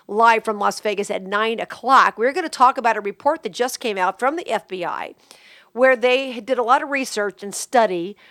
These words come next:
of the people who were mass shooters in the United States from tw-,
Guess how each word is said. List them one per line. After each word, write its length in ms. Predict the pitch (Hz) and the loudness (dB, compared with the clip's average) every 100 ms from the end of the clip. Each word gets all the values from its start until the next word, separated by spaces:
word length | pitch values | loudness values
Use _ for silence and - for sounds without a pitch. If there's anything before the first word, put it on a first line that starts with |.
| _ _ _ | _ _ _
of 120 | 233 | -2
the 80 | 214 | -2
people 300 | - 269 269 | -4 -6 -4
who 80 | 262 | -2
were 120 | 233 | -2
mass 360 | 208 220 247 277 | 0 2 2 2
shooters 420 | - 262 240 226 | -6 -6 -6 -8
in 60 | 202 | -10
the 60 | |
United 420 | 196 196 208 226 | -10 -4 -4 -4
States 340 | - 196 175 - | -6 -8 -8 -14
from 300 | - 196 180 _ _ _ | -8 -8 -8 _ _ _
tw-, 260 | - 196 | -16 -16